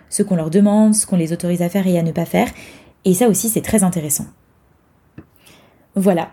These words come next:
donc c'est un très joli spectacle que je recommande, surtout si vous aimez vivre des émotions au théâtre.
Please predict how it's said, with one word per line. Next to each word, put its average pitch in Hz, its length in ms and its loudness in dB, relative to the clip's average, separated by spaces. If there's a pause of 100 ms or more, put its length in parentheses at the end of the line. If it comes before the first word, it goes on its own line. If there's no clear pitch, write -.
donc 190 220 2
c'est - 160 0
un 170 160 -2
très 269 240 -2
joli 240 180 2
spectacle 202 400 -4
que 208 80 -4
je 175 120 -6
recommande, 196 500 -2 (320)
surtout 294 300 -4
si 302 180 0
vous 180 260 0
aimez 208 200 4
vivre 202 280 -4
des 160 220 -4
émotions 202 360 2
au 185 40 2
théâtre. - 480 -10